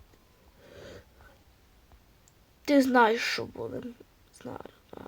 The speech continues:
Давай, веди себе послушно. Всё, він чекає. Хорошо. Так, ящик,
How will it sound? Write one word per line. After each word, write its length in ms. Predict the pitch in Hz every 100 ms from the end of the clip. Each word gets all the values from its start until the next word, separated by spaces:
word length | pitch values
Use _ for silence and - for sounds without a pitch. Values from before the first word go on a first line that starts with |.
| - - - - - - - - - _ - - _ _ _ - - _ _ _ _ _ _ _
Давай, 420 | 202 208 226 220 196
веди 320 | 220 220 254
себе 300 | 247 220 220
послушно. 800 | 226 233 247 247 240 - 214 202 - - - - - - - _ - - -
Всё, 340 | - - 262 240
він 180 | 240
чекає. 460 | 254 - - 220 233 - - - -
Хорошо. 420 | 233 302 - 233 - - - - - - _ _ _ _ _ _ _ - - _ _ _ _ - - _ _ _ - - _ _ _ _
Так, 260 | 233 233 240
ящик, 760 | 240 220 - - - - -